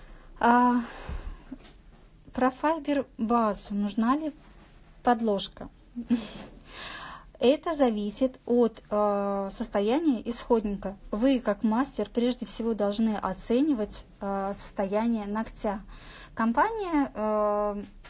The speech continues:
изначально производит готовый продукт. Все остальное, да, применение подложки или неприменение подложки, может быть, э, очень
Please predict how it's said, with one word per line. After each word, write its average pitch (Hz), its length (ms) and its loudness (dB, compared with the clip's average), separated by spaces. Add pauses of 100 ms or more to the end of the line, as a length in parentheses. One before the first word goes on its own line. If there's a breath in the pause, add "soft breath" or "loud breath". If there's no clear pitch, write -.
(720 loud breath)
изначально 240 760 4
производит 226 720 0
готовый 240 500 4
продукт. 220 600 -2 (280 loud breath)
Все 294 320 2
остальное, 254 680 2
да, 247 200 0
применение 220 600 0
подложки 208 840 -2 (1080)
или 262 220 6
неприменение 240 960 4
подложки, 202 720 -2 (380 loud breath)
может 269 300 4
быть, 247 360 0
э, 208 560 2
очень 226 480 -2